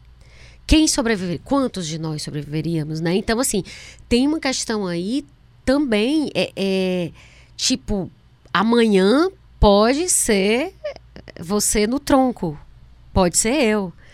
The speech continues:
né? Porque é uma forma de lidar que ela, ela é quase meio medieval mesmo, né?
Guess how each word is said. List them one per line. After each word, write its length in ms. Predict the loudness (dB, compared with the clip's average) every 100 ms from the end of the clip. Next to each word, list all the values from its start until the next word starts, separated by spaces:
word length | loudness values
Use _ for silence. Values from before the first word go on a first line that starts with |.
| -20 -20 -20 -8
né? 180 | -4 -4
Porque 320 | -2 0 2
é 100 | 2
uma 160 | 0 -2
forma 560 | -6 0 0 0 -2 -2
de 140 | -4
lidar 440 | -6 -4 -2 -4 -6 -18 -20 -4
que 120 | 0
ela, 240 | 2 2
ela 300 | 0 -2 -4
é 60 | -4
quase 540 | -2 0 2 0 -4 -6
meio 680 | -6 -4 -4 -2 -2 0 0
medieval 760 | -2 0 -2 2 6 6 4
mesmo, 480 | -2 -2 -2 -4 -4
né? 300 | -4 -6 -8